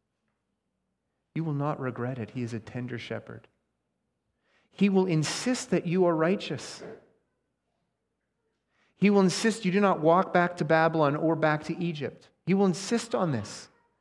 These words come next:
But he will be patient, and he will carry you in the right direction, in the way of holiness, in the way of righteousness.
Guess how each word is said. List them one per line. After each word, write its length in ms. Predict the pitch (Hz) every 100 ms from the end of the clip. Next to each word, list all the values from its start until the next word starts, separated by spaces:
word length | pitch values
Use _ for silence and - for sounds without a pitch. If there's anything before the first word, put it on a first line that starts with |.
| _ _ _ _ _ _
But 100 | -
he 140 | - 190
will 120 | 196
be 120 | 196
patient, 680 | 180 143 165 160 123 - - _ _ _ -
and 120 | 123
he 120 | 127
will 160 | 135 127 -
carry 400 | - 160 156 123
you 240 | 113 110 -
in 260 | 139 151
the 100 | 143
right 380 | 131 123 131 131
direction, 540 | 131 120 117 - 113 -
in 160 | 123
the 80 | 117
way 400 | 113 113 131 147
of 120 | 143
holiness, 800 | - 143 135 117 104 104 - - _ _ _ _
in 120 | 127 131
the 80 |
way 240 | 139 139 147
of 140 | 135
righteousness. 960 | 123 123 123 - 117 - 107 104 -